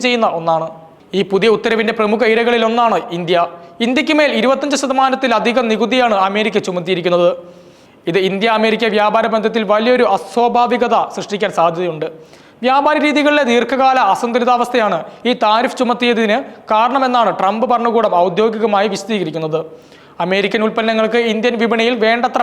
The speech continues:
പ്രവേശനം ലഭിക്കുന്നില്ലെന്നും അതേസമയം ഇന്ത്യൻ ഉൽപ്പന്നങ്ങൾക്ക് അമേരിക്കൻ വിപണിയിൽ അമിതമായ മുൻഗണന ലഭിക്കുന്നുണ്ടെന്നും അമേരിക്ക വാദിക്കുന്നു. ഈ പുതിയ താരിഫ് ഇന്ത്യയുടെ കയറ്റുമതി മേഖലയെ സാരമായി ബാധിക്കാൻ സാധ്യതയുണ്ട്.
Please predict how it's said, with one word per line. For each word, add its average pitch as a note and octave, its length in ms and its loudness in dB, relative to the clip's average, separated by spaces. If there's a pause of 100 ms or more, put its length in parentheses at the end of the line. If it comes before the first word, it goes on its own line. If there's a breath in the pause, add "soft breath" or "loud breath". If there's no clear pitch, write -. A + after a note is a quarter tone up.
പ്രവേശനം A#3 580 0
ലഭിക്കുന്നില്ലെന്നും A3 640 0 (400 loud breath)
അതേസമയം A3 440 0 (380 loud breath)
ഇന്ത്യൻ C#4 300 2
ഉൽപ്പന്നങ്ങൾക്ക് C#4 540 2 (140)
അമേരിക്കൻ C4 440 0
വിപണിയിൽ A#3 280 2 (300 loud breath)
അമിതമായ C#4+ 420 2 (120)
മുൻഗണന B3+ 420 0
ലഭിക്കുന്നുണ്ടെന്നും A#3 600 -2 (280 loud breath)
അമേരിക്ക G#3+ 380 0
വാദിക്കുന്നു. D#3+ 380 -4 (340)
ഈ F#3 40 4 (120)
പുതിയ F3+ 240 2 (100)
താരിഫ് G3+ 420 0
ഇന്ത്യയുടെ A#3+ 340 0
കയറ്റുമതി A#3+ 460 0
മേഖലയെ A#3+ 420 2
സാരമായി A3 480 2
ബാധിക്കാൻ G#3+ 340 0 (140)
സാധ്യതയുണ്ട്. E3+ 580 0